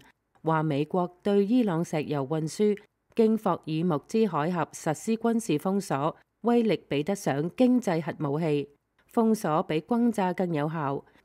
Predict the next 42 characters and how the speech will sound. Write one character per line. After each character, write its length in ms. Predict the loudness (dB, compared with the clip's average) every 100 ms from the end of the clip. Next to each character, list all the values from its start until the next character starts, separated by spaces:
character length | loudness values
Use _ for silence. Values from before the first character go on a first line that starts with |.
| -4
佢 140 | 0
哋 280 | 2 2 0
而 20 |
家 320 | 0 0 0 -2
就 200 | 0 2
好 200 | 2 2
似 320 | 4 4 4
隻 200 | 2 -2
生 240 | -2 0 2
滿 200 | 2 2
咗 160 | 0
嘢 220 | 2 2
嘅 100 | 2 -2
豬 260 | 2 2
咁， 300 | 2 0 -2 -4 _ -4
唞 160 | 0
唔 120 | 2 0
到 220 | 0 0
氣， 300 | 0 -2 -4 _ _
而 140 | -2 0
且 200 | 2 0
情 280 | 0 -2 -2
況 340 | -2 -2 -2
只 140 | -2 0
會 160 | 0
更 240 | 0 -2 -2
差。 340 | -2 -2 -2 _ _ _ -4
川 180 | -2
普 120 | 0 0
二 180 | -2
十 120 | -4 -4
九 180 | -2 -2
號 280 | 0 0 0
喺 240 | -2 -4
接 180 | -2 -2
受 200 | -2 -2 0
Axios 540 | 0 0 0 -2 -2 -8
採 240 | -6 -4
訪 240 | -2 -2 -4
時 200 | -4 -4
表 200 | -2 -2
示， 360 | 0 0 0